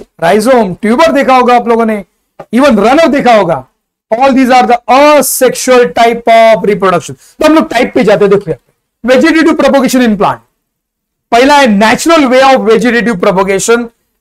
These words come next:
and second है artificial way of vegetative propagation। कौन सा है पहला? नेचुरल।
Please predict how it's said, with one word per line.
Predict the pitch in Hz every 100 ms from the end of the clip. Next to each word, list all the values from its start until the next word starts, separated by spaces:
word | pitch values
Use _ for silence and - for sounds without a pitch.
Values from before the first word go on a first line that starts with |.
| 202
and | 220 - 254
second | 247 277 220
है | 226 294 294 _ _ _ _ _
artificial | _ 339 349 311 - 294
way | 247 262 254
of | 202
vegetative | 220 214 214 220 190
propagation। | 202 175 170 160 - 123 _ _ _ 190
कौन | 202
सा | 285
है |
पहला? | 285 285 277 - - _ _ _ -
नेचुरल। | 190 294 294 262 170